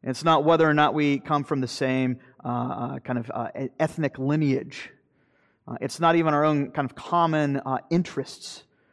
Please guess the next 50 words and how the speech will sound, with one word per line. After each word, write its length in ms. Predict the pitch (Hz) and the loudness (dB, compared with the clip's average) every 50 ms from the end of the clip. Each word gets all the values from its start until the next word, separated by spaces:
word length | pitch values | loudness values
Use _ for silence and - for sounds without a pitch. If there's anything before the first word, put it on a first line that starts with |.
| _ _ - | _ _ -2
or 160 | 139 143 139 | 0 0 0
political 600 | - - 156 143 165 180 180 - 180 170 156 - | 0 0 2 4 4 4 4 4 4 2 2 2
affiliations. 880 | - - - 160 147 143 135 123 123 135 156 147 - - 127 131 123 | -2 -4 -2 0 2 2 4 6 6 4 4 2 0 -4 -6 -6 -2
Rather, 220 | 131 143 147 147 147 | -2 0 0 0 0
the 140 | 127 139 131 | -2 -4 -4
union 420 | 127 131 151 175 185 175 170 160 | -4 -2 -2 0 0 0 0 0
that 100 | 151 - | -2 -2
we 120 | 107 123 | -4 -6
have 520 | 135 - - 160 156 151 151 147 139 139 147 - | -8 -6 -6 -4 -2 0 0 0 0 -2 -6 -10
is 80 | - - | -14 -12
because 300 | - 131 - 127 117 135 | -12 -10 -8 -8 -8 -8
we 40 | |
share 280 | 123 - - - 151 147 | -10 -10 -6 -4 -4 -4
a 40 | 143 | -4
common 360 | - - 156 156 151 151 135 | -4 -6 -6 -4 -4 -6 -6
bond 320 | 113 135 139 139 139 135 | -4 -2 0 0 0 0
that 60 | - - | -2 -6
we've 120 | 127 123 | -8 -8
been 140 | - - 123 | -8 -8 -8
bound 240 | 117 - 131 131 135 | -6 -4 -4 -4 -6
to 80 | 127 131 | -6 -8
Christ. 480 | - - 131 - - - - - _ _ _ _ _ _ _ _ _ _ _ _ _ _ _ _ _ _ _ _ _ _ _ _ _ _ - - - | -10 -10 -10 -10 -10 -12 -16 -20 _ _ _ _ _ _ _ _ _ _ _ _ _ _ _ _ _ _ _ _ _ _ _ _ _ _ -14 -4 0
I've 200 | 131 143 147 - | 0 0 2 2
put 120 | 180 - | 0 0
my 120 | 151 156 143 | 0 0 -2
faith 260 | - 151 135 131 - | 0 -2 -2 -2 -2
in 100 | 127 127 | -4 -8
Christ. 460 | - - 117 110 101 - - - - | -8 -8 -12 -12 -12 -14 -18 -12 -6
David 220 | 135 135 143 143 | -6 -4 -4 -4
has 100 | 139 135 | -6 -8
put 160 | - - 131 123 | -6 -6 -4 -4
his 160 | 143 135 - | -4 -6 -6
faith 240 | - - 104 - - | -8 -10 -10 -10 -12
in 80 | - | -14
Christ. 320 | - - - - - - - | -14 -12 -12 -14 -14 -8 -4
Jones 300 | - 147 147 156 151 131 | -2 0 0 0 -2 -4
has 100 | 139 - | -8 -10
put 140 | - 135 | -8 -8
his 100 | 117 - | -8 -8
faith 260 | - - 123 127 117 - | -10 -12 -12 -12 -10 -12
in 120 | 139 131 | -12 -14
Christ. 400 | 120 - 127 - - 127 - - | -12 -12 -12 -12 -14 -14 -10 -8
Gary, 360 | 135 131 135 135 131 135 127 | -6 -4 -4 -4 -4 -6 -8
and 140 | - 131 123 | -8 -12 -12
so 200 | - - 139 135 | -10 -10 -8 -8
on 80 | 131 135 | -8 -8
and 120 | 127 - | -10 -10
so 220 | - - 147 151 | -8 -6 -6 -6
forth. 200 | - 135 135 - | -6 -8 -10 -10
Because 440 | - 127 - 165 165 160 151 143 - | -12 -10 -4 0 0 2 0 0 -4